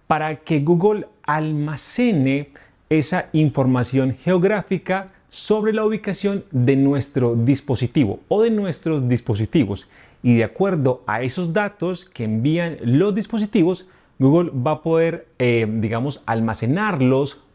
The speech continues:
procesarlos y mejorar nuestra experiencia de navegación y también la experiencia de anuncios publicitarios. Además, vamos a conocer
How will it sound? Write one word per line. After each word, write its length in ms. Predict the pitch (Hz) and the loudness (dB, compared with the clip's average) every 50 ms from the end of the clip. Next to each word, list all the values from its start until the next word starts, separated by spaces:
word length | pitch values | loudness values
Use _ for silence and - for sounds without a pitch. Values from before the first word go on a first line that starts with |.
| _ _ - | _ _ -2
procesarlos 840 | - 214 214 202 190 185 226 202 160 139 151 175 190 180 - - - _ _ _ _ _ - | -2 0 0 -2 -2 0 0 0 0 -2 -2 -2 -4 -4 -6 -14 -20 _ _ _ _ _ 0
y 160 | 196 202 208 | 2 2 4
mejorar 580 | 214 214 196 - - 196 185 185 180 175 175 - | 2 2 0 -2 -2 -2 0 0 -2 -2 -6 -6
nuestra 640 | - 127 127 131 131 123 - - - - - 123 120 | -2 0 0 2 0 -2 -4 -8 -14 -6 -4 -2 -2
experiencia 720 | 117 - - 123 113 123 127 127 120 - - 143 143 131 - | -2 -4 -4 -2 0 2 2 2 0 0 -2 -2 -2 -2 -2
de 200 | 120 110 107 165 | -2 0 0 0
navegación 580 | 196 214 214 214 233 - - 220 226 214 202 - - - - - - _ - | 0 0 -2 -2 -2 -2 0 0 0 0 -2 -6 -10 -20 -20 -20 -20 _ -2
y 100 | - 196 | 0 0
también 500 | 190 226 208 196 185 185 185 - - 123 | 0 2 0 0 0 0 -2 0 0 0
la 60 | 123 | 0
experiencia 720 | 120 - - 131 113 117 113 117 117 - 139 131 123 127 - | 0 -2 -2 -2 0 0 0 -2 -2 0 0 0 0 0 -4
de 140 | 113 98 113 | -2 -2 0
anuncios 420 | 113 117 120 117 113 110 135 123 | 2 2 2 2 0 0 -2 -2
publicitarios. 680 | - - 131 120 113 110 110 - 202 175 123 101 92 - _ - - - - - - _ - | 0 2 2 4 4 2 2 0 -2 -2 -2 -6 -8 -10 _ -20 -20 -20 -20 -20 -14 _ -4
Además, 840 | 131 135 143 147 147 143 156 202 226 220 156 139 131 - - - _ _ _ - | -2 -2 0 0 2 2 2 2 0 0 0 -2 -2 -4 -8 -20 _ _ _ -2
vamos 180 | 117 117 139 151 | 0 0 2 0
a 60 | 165 | 0
conocer 480 | - 147 135 123 117 135 127 127 - | 0 2 2 2 2 2 0 0 -4